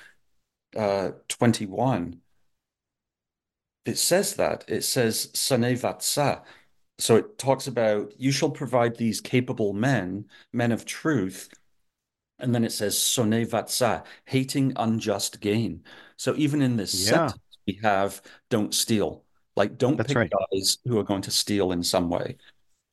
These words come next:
Speaker 2: Right.
Speaker 1: So that
Speaker 2: A kind of
Speaker 1: it
Speaker 2: prefiguration of the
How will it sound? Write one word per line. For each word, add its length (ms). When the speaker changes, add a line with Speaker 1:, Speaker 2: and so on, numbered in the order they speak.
Speaker 2:
Right. 240
Speaker 1:
So 120
that 320
Speaker 2:
A 60
kind 260
of 60
Speaker 1:
it 60
Speaker 2:
prefiguration 840
of 200
the 340